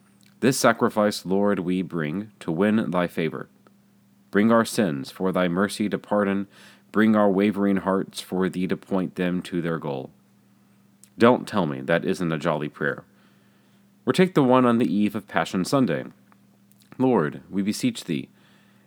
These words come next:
accept these offerings and restore us to thy favor, subduing with merciful violence even rebel wills like ours." Don't tell me that isn't a jolly prayer. But I've got to mumble them. However, there's one good thing about it.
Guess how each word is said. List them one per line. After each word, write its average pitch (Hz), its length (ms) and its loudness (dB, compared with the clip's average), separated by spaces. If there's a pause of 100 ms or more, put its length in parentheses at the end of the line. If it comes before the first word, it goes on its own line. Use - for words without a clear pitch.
accept 165 380 0
these 113 200 2
offerings 85 640 0
and 85 180 -4
restore 101 400 -2
us 98 120 -8
to 95 120 -4
thy 80 180 -2
favor, - 460 -6 (380)
subduing 98 580 2
with 87 180 -2
merciful 92 440 -4
violence 85 640 -2
even 110 340 0
rebel 95 420 0
wills 78 420 -4
like 73 220 -8
ours." - 400 -12 (1000)
Don't 95 200 0
tell 101 160 0
me 90 120 2
that 95 360 2
isn't 80 220 -6
a 71 60 -6
jolly 71 300 -4
prayer. 62 340 -8 (920)
But 85 120 0
I've 92 160 4
got 92 180 0
to 90 80 -4
mumble 82 320 0
them. - 240 -14 (720)
However, - 420 2 (180)
there's 101 240 2
one 120 320 0
good 117 180 0
thing 87 200 -2
about 73 240 -2
it. - 100 -14